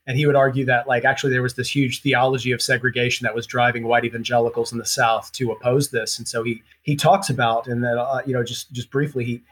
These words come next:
he talks about how that, that theology of segregation, where they really did, and he has all the receipts to show it, this theology of segregation that says God wants us separate, uh, and to violate that is to violate the Bible and,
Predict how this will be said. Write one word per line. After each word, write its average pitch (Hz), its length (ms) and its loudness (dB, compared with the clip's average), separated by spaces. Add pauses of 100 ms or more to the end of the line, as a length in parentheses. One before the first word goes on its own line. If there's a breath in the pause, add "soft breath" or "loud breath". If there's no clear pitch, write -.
(120)
he 151 80 -4
talks 170 240 2
about 143 200 2
how 143 220 2
that, 131 340 0
that 131 320 -2 (160)
theology 143 500 2
of 127 100 -2
segregation, 127 560 -4
where 131 120 0
they 160 100 0
really 165 260 2
did, 143 240 2
and 120 120 -2
he 143 60 0
has 151 180 4
all 151 120 6
the 147 80 -2
receipts 139 440 -4
to 131 80 -10
show 127 180 -4
it, 113 180 -4
this 127 140 -8
theology 143 480 2
of 139 80 -4
segregation 127 480 -2
that 117 60 -10
says 113 180 -4
God 143 240 2
wants 143 240 2
us 135 100 -4
separate, 127 440 -2 (260)
uh, 123 240 0
and 123 80 -2
to 123 80 -4
violate 135 460 2
that 127 120 2
is 123 100 -8
to 127 80 -6
violate 123 340 0
the 113 60 -16
Bible 127 500 0
and, 117 120 -6